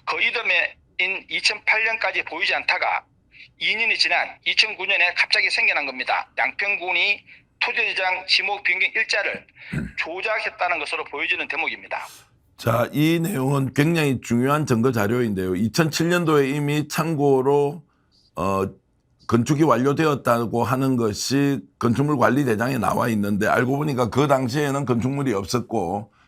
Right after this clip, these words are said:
Speaker 2: 실제로 이천구 년도에 이제 건축물이 들어서 있다는 것이니
Speaker 1: 네.
Speaker 2: 자, 혹시라도 카카오맵에서 보여주고 있는 저 위성 사진도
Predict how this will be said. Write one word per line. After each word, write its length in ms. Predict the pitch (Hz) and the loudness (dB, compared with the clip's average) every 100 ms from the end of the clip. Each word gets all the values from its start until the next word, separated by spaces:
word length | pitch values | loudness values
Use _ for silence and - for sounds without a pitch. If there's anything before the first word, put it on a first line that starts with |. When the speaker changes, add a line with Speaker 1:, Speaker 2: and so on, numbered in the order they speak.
| - | -8
Speaker 2:
실제로 360 | - 151 156 | -4 0 0
이천구 420 | 113 123 170 160 175 | 0 0 2 2 2
년도에 460 | 185 170 170 165 | 2 2 2 2
이제 320 | 127 113 110 - | 0 0 -2 -2
건축물이 880 | 110 110 131 131 117 110 135 135 - _ _ - | -2 0 0 0 0 0 0 -2 -8 _ _ -2
들어서 360 | 127 139 127 | 0 2 0
있다는 440 | 107 - 120 117 113 | -2 2 2 2 0
것이니 600 | 104 101 95 113 92 - - _ - - | -2 -2 0 0 -2 -6 -16 _ -20 -10
Speaker 1:
네. 80 | 123 | 2
Speaker 2:
자, 140 | 113 | 4
혹시라도 540 | 117 156 160 160 151 135 | 4 0 2 2 2 0
카카오맵에서 840 | 135 131 165 151 151 139 123 131 | -2 2 2 2 0 2 2 2
보여주고 520 | 104 127 135 120 120 | 2 2 2 0 -2
있는 200 | 120 117 | -2 -2
저 120 | 123 120 | 0 2
위성 340 | 139 143 143 | 2 -2 -2
사진도 880 | 107 104 120 131 131 143 156 254 | -2 -2 0 0 0 2 2 0